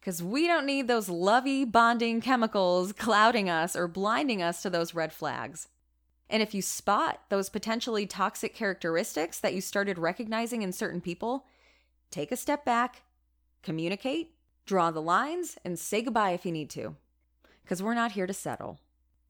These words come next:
I've mentioned this before in another episode, but we have the right to choose our partners and not need them. We don't need these familiar patterns from our past that keep us stuck.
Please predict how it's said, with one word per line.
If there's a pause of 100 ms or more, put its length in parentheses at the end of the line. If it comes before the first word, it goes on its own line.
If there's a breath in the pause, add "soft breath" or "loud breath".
(340)
I've
mentioned
this
before
in
another
episode,
but
we
have
the
right
to
choose
our
partners
and
not
need
them. (580)
We
don't
need
these
familiar
patterns
from
our
past
that
keep
us
stuck.